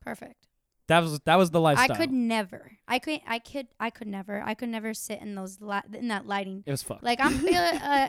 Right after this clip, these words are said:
Speaker 1: I, I, I don't do well with structure.
Speaker 2: But that was, those two years of going hard like that was what made me realize that I need to appreciate and revere psychedelics more than what I was doing. I was just treating them like it was just, like,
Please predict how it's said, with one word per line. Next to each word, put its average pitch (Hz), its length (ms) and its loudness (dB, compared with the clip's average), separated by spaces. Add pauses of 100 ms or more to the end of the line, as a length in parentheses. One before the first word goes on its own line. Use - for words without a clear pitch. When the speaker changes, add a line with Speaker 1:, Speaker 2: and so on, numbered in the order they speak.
(120)
Speaker 1:
I, 254 200 0 (100)
I, 269 520 2 (680)
I 226 40 -14
don't 254 160 -6
do 277 120 -6
well 269 320 -6
with 226 240 -10
structure. 220 500 -16 (380)
Speaker 2:
But 170 160 4
that 165 180 6
was, 175 340 6
those 151 220 4
two - 180 -4
years 156 380 2
of 123 100 -6
going 135 300 2
hard 139 340 2
like 123 200 -2
that 120 180 -2
was 120 220 -2
what 120 260 0
made 123 320 -4
me 127 140 -2
realize 120 800 -2
that 113 280 -4
I 120 140 -8
need 123 200 -6
to 127 120 -4
appreciate 123 800 -2 (640)
and 123 640 -6 (640)
revere 135 560 0
psychedelics 131 760 -2
more 123 560 2
than 120 160 -4
what 123 140 -2
I 113 40 -4
was 101 120 -8
doing. 117 340 -2
I 135 80 0
was 330 100 6
just 147 140 -2
treating 156 240 0
them 131 140 -2
like 127 220 -2
it 135 40 2
was 123 140 0
just, 117 140 -8
like, 101 140 -10